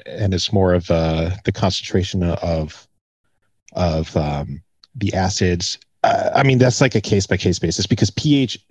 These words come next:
does in fact matter. P H, the activity, the relative activity of your hydrogen ions, um, or your hydronium ions will impact, say, like, um, optimum activity of certain enzymes.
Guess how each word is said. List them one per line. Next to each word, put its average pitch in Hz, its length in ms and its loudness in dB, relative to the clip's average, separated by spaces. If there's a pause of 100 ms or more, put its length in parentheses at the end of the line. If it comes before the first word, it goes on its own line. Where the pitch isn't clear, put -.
(120)
does 117 320 4
in 117 80 2
fact 92 300 0
matter. 95 360 2 (320)
P 127 140 4
H, - 340 -4 (840)
the 127 160 6
activity, 104 500 4
the 92 80 4
relative 104 380 4
activity 95 480 2
of 85 100 0
your 80 260 0 (600)
hydrogen 180 360 4
ions, 95 680 2
um, 87 580 2 (720)
or 110 120 4
your 101 100 4
hydronium 101 500 4
ions 87 460 0
will 175 240 4
impact, 113 440 2
say, 101 200 2
like, 87 380 0 (160)
um, 80 420 -2 (1080)
optimum 101 460 4
activity 90 480 2
of 80 160 2
certain - 480 -4
enzymes. 92 640 0